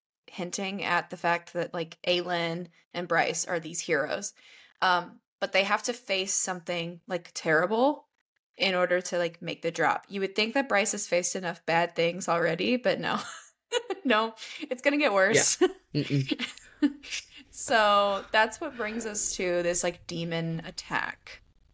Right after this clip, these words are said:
Speaker 1: on Hunt and Bryce. Um, and Hunt and Bryce are, like, fighting off the demon, and, like, it's not hard.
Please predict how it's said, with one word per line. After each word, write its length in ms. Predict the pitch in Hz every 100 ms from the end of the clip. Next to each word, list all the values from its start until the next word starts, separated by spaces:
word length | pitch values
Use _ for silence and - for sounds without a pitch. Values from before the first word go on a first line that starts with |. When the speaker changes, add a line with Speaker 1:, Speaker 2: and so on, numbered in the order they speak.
| _ _ _ _
Speaker 1:
on 140 | 170 170
Hunt 280 | 180 -
and 140 | - -
Bryce. 480 | 82 58 202 - - _ - - _ -
Um, 640 | 180 180 175 175 180 180 _ _ _ _ _ _
and 640 | 185 180 175 175 175 180 - - _ _ _ _ _ _ _ _ _ _ _ _ _ _ _ _ -
Hunt 180 | 247 330
and 60 |
Bryce 240 | 294 254 262
are, 80 |
like, 180 | 202 180
fighting 420 | - 170 170 180
off 440 | - 160 160 - - _ _ _ _ -
the 80 | 175
demon, 420 | 165 160 170 226
and, 180 | - 180
like, 200 | 175 -
it's 240 | 208 214 196
not 240 | 185 185
hard. 380 | - 175 101